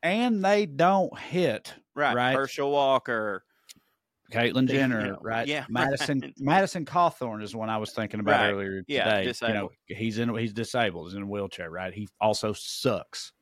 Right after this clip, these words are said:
Speaker 1: right? So, like, if it's somebody like that, obviously you can go in on 'em,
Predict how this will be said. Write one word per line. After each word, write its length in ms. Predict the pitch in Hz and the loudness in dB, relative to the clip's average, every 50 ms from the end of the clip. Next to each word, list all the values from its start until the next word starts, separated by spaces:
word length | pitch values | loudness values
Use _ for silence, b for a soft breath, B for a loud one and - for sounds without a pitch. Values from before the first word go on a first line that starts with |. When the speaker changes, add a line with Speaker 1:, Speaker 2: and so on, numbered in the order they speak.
| - | 0
Speaker 1:
right? 240 | - 107 101 101 98 - | 0 2 2 2 -2 -4
So, 260 | - - 127 120 117 | -4 -2 0 0 2
like, 320 | 120 123 117 110 - - B B B B B B B B B B B B B B B B - - - | 2 2 2 0 -2 -6 B B B B B B B B B B B B B B B B -20 -8 0
if 260 | 151 160 185 - - | 2 2 2 2 0
it's 160 | 180 156 - | -2 -2 0
somebody 340 | - 196 196 196 190 185 180 | 2 2 4 6 6 6 6
like 240 | 165 165 156 135 123 | 6 4 0 0 2
that, 420 | 147 180 185 160 139 127 127 - _ _ _ _ _ _ _ _ _ _ _ _ _ _ _ _ _ - | 2 4 4 4 4 2 0 -4 _ _ _ _ _ _ _ _ _ _ _ _ _ _ _ _ _ 2
obviously 480 | 151 196 208 233 214 - - 185 175 160 | 4 4 6 4 2 0 0 -2 -2 -2
you 160 | 160 160 139 | -2 -4 -4
can 180 | - 143 135 127 | -4 -4 0 2
go 220 | 147 143 139 147 | 4 4 4 6
in 180 | 170 196 190 165 | 4 4 4 4
on 220 | 143 131 127 123 | 4 2 2 0
'em, 280 | 123 120 120 117 - | -2 -2 -2 -4 -4